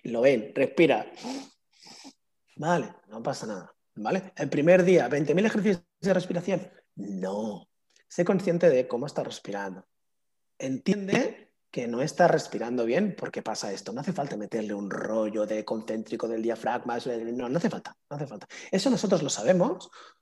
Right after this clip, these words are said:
y, y más que, que vamos a aprender, pero no se lo decimos. Es lo que decía, ¿no? Lo que decías tú antes, ¿no? En cualquier cosa muy simple detrás hay mucha,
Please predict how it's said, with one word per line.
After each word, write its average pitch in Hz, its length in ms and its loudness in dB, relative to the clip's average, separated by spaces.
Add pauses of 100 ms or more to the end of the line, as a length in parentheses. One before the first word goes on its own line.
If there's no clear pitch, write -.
(140)
y, - 220 -10
y 117 40 -4
más 151 240 4 (420)
que, - 160 -8
que 117 100 -4
vamos 139 280 -2
a 143 60 2
aprender, 170 460 2 (260)
pero - 160 -8
no - 80 -10
se - 100 2
lo 196 60 8
decimos. 156 680 0 (300)
Es 160 80 -2
lo 180 60 8
que 175 100 8
decía, 143 240 2
¿no? 147 120 -2
Lo 139 120 -6
que 135 80 0
decías 175 220 0
tú 160 100 0
antes, 135 200 -4
¿no? 147 80 -2
En 123 160 -4
cualquier 123 280 -6
cosa 180 200 -2
muy 160 120 0
simple 180 340 0
detrás 151 320 0
hay 170 100 0
mucha, 156 500 -2